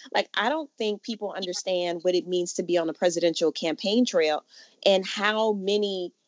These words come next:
events in one day, in one day, those people attend across the country.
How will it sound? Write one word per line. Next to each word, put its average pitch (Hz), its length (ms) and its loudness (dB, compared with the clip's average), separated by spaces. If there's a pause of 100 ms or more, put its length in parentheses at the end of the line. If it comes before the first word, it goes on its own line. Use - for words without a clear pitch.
(540)
events 214 800 0
in 190 300 2
one 185 640 2
day, 170 440 4 (100)
in 196 320 -2
one 214 480 -4 (160)
day, 202 280 2
those 175 280 0
people 175 360 -4
attend 147 460 -4 (100)
across 214 840 -4
the 185 120 0
country. 175 580 -6